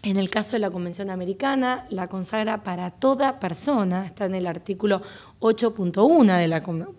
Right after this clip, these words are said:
punto uno de la Convención. Y esto es interesante porque para la literatura tradicional ha hecho mucho hincapié en la garantía como una garantía para las personas acusadas.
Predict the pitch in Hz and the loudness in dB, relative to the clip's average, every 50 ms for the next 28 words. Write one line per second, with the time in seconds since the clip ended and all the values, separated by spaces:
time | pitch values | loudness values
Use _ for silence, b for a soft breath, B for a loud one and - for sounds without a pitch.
0 | - - 208 202 196 196 208 214 226 269 262 226 202 190 185 175 175 180 190 202 | -12 -4 -2 0 2 4 6 6 8 8 6 6 6 6 4 4 4 2 2 6
1 | - 262 226 B B B B B B B B - 226 240 262 254 269 262 - - | 6 6 6 B B B B B B B B -2 0 2 2 2 0 -4 -4 -4
2 | 226 190 208 190 214 220 - 349 359 285 240 220 208 - 196 180 165 - 185 170 | -4 -2 -2 -2 -2 2 4 6 6 6 6 4 2 0 0 -2 -2 -4 -4 -2
3 | 202 185 180 180 170 - 196 190 190 196 190 220 202 202 196 226 240 240 240 - | 0 0 0 0 0 2 4 4 4 4 4 4 4 4 4 6 6 6 6 6
4 | 202 190 180 180 202 190 202 214 226 226 202 196 202 196 196 214 196 196 202 190 | 4 2 2 0 0 2 4 4 6 6 6 6 4 4 2 2 2 2 2 2
5 | - 208 190 202 190 175 - 208 208 214 247 - 214 190 185 180 180 180 175 180 | 2 2 2 2 0 2 4 4 4 4 4 2 0 0 0 0 2 2 2 0
6 | 180 185 180 - 214 220 226 240 226 226 - 196 190 208 220 214 190 175 175 170 | -2 -2 -2 0 2 4 4 4 2 2 0 2 2 2 2 2 2 2 2 2
7 | 165 165 170 196 196 202 208 202 196 185 190 208 214 180 - - 175 156 - 185 | 0 -2 -2 0 2 2 2 0 0 0 0 2 0 0 -2 -4 -10 -8 -6 -4
8 | 185 190 208 208 208 208 B B B B B _ 349 180 165 - 190 170 - - | -2 -2 -2 -4 -6 -10 B B B B B _ -6 -6 -6 -6 -10 -12 -6 -2
9 | 302 320 285 233 202 185 180 175 | 2 4 4 4 4 4 2 0